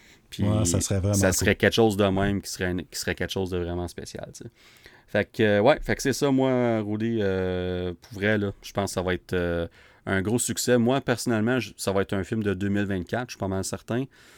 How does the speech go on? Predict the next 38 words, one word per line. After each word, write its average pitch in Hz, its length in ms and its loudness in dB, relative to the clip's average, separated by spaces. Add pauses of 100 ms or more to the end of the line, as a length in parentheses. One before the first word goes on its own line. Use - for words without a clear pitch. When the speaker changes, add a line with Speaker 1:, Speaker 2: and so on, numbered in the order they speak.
(340)
Speaker 1:
Euh, 87 380 -6
ça - 220 -6
pourrait 101 320 -2
être, 98 120 -6
si - 400 -2
le 117 120 2
tournage 113 400 -2
commence 107 360 -4
l'été 107 200 -6
prochain, 120 500 -4 (640)
euh, 87 320 -6
deux 98 160 -4
mille 104 160 0
vingt-trois, 113 640 -4 (160)
euh, 90 160 -8
ça - 160 -10
va 90 80 -4
promettre 95 500 -4
le 90 120 -2
film, 98 800 -4 (220)
probablement 98 360 -2
novembre 92 640 -4
deux 90 100 -4
mille 90 160 -4
vingt-quatre, 87 380 -8
le, 90 80 -10
le 90 160 -8
dernier 90 380 -4
film 98 200 -6
de 92 80 -4
deux 92 120 -4
mille 92 140 -4
vingt-quatre. 92 440 -4 (640)
Euh, 87 340 -6 (260)
mais 95 480 2
ça 90 160 -2
s'en 131 220 2
vient, 185 200 0